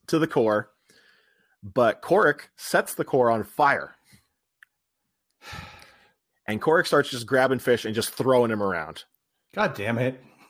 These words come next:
Speaker 1: This, uh, this figment of his imagination, this hallucination, is now just beating the shit out of him.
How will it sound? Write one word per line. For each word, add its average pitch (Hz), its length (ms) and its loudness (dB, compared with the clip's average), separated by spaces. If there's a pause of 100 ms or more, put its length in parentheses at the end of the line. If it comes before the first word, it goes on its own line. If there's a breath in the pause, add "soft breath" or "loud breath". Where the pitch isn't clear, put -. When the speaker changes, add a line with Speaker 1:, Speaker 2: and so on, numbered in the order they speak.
(1900 loud breath)
Speaker 1:
This, 135 240 -2
uh, 131 180 4
this 123 160 -6
figment 196 220 2
of 170 40 0
his 165 120 -2
imagination, 135 580 2
this 110 120 -2
hallucination, 123 840 0
is 107 180 0
now 127 200 4
just 120 200 -4
beating 165 320 2
the 127 80 2
shit 190 380 2
out 123 180 4
of 110 120 -4
him. 113 260 -2